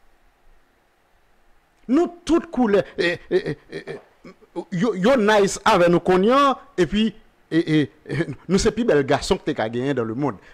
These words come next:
Pi bèl moun, pi bon moun ki, ki te ka genyen dan le mond. Imedyatman, yo fè nou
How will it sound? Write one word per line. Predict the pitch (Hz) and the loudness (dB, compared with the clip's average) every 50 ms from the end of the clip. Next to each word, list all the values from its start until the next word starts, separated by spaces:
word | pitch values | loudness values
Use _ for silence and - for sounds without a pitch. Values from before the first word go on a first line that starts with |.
| - - - | -20 -8 -2
Pi | 294 302 226 | -2 -2 2
bèl | 160 175 151 139 135 | 2 2 2 2 0
moun, | 151 208 226 175 147 - | 2 2 2 0 0 -2
pi | 214 262 226 | -2 -2 0
bon | 165 156 143 | 0 0 0
moun | 156 208 247 196 151 | 0 0 0 0 -2
ki, | 139 131 143 | -6 -10 -10
ki | 131 | -8
te | 135 - | -2 -2
ka | 135 131 135 | -2 -2 -2
genyen | 123 123 120 | -4 -4 -2
dan | 117 120 | -2 -2
le | 117 120 | -2 -4
mond. | 127 123 101 - - - - - | -4 -6 -6 -10 -18 -20 -4 0
Imedyatman, | 262 294 294 294 277 247 180 175 247 294 - - - - 185 185 196 | 2 2 4 4 2 2 0 0 -2 -2 -2 -4 -2 0 2 4 4
yo | 185 | 2
fè | - - - 180 185 180 180 | 0 -2 -2 0 2 4 4
nou | 190 190 170 | 4 2 2